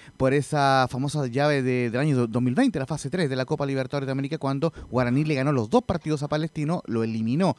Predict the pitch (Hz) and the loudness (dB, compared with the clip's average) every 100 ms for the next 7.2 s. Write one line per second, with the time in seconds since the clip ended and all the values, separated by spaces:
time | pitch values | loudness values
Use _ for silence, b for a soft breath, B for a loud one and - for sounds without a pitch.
0 | b b b 113 135 139 135 131 139 139 | b b b -2 0 0 -4 -2 -2 0
1 | 135 - 131 143 147 120 117 117 - 113 | -2 0 0 0 -2 -2 -4 -4 -6 -4
2 | 117 170 165 - 101 104 104 196 196 120 | 0 0 0 -6 -4 -4 -2 0 0 0
3 | 107 127 120 - b b b 113 123 123 | -4 -6 -6 -10 b b b -4 0 0
4 | 120 131 127 123 127 131 127 170 - 175 | 2 2 2 2 0 0 0 0 -2 -4
5 | - 104 120 117 120 117 131 127 165 143 | -4 -2 -2 0 -2 -4 -6 -2 -2 0
6 | 156 123 117 117 110 127 123 120 113 117 | 0 0 -2 -4 -2 -2 -2 -2 -4 -4
7 | 123 117 | -2 -4